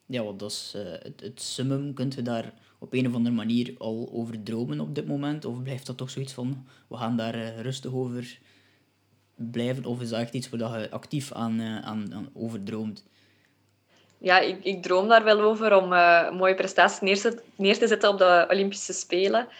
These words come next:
Speaker 2: Maar ik heb in mijn hoofd dat, ja, nu gaan dat mijn eerste Olympische Spelen waarschijnlijk worden. Ehm,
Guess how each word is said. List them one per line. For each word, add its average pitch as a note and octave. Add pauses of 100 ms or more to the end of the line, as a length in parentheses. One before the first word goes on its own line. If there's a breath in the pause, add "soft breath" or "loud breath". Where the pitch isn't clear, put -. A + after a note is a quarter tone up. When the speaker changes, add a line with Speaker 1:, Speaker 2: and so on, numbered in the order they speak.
(400 loud breath)
Speaker 2:
Maar G3
ik G3+
heb A#3
in A3
mijn G3
hoofd F#3+
dat, G#3
ja, G3
nu G3
gaan G#3
dat G3
mijn F3+
eerste G3
Olympische G3
Spelen G3+
waarschijnlijk G3+
worden. A3+ (340 loud breath)
Ehm, F#3